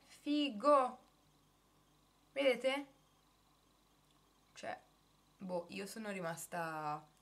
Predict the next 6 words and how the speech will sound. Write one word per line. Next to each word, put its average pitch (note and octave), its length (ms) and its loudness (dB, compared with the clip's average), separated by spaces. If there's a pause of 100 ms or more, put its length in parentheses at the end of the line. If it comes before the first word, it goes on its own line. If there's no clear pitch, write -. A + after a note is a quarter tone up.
(180)
senza G#3 720 0 (100)
parole, D#3 560 2
perché E3 460 -4
veramente D#3+ 920 -4 (920)
è D#3+ 80 -10
top, C#3 560 -2